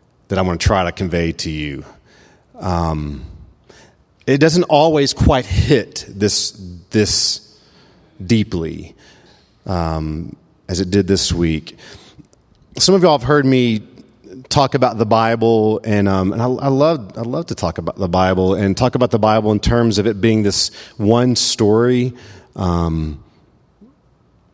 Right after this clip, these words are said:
really sixty-six chapters, broken up into two testaments. There's a, a really large Old Testament, and then just one-fifth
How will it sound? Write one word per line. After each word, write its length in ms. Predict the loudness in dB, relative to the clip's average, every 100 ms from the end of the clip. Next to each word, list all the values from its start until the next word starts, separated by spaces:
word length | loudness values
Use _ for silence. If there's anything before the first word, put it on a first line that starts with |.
| -20 -10
really 200 | 0 2
sixty-six 640 | 2 -2 -2 -2 -2 -2 -2
chapters, 1160 | 0 0 -2 -4 -4 -6 -6 -4 -4 -8 -14 -20 _ _ _ _ _
broken 320 | 0 0 2
up 140 | -2 0
into 160 | -2
two 260 | -2 0 0
testaments. 640 | 0 -2 -2 -4 -4 -4 -4
There's 160 | 0
a, 340 | 0 -2 -8 -12 -8
a 80 |
really 400 | -2 0 0 -4 -12 _ _ -20 _
large 600 | 2 4 4 2 -2 -2
Old 320 | 2 2 2
Testament, 440 | 0 0 0 0 0
and 120 | 2
then 320 | 4 2 0 -8 -20 -20 _ _ _ _ _
just 240 | -2 -2
one-fifth 840 | 0 0 0 0 2 2 -4 -14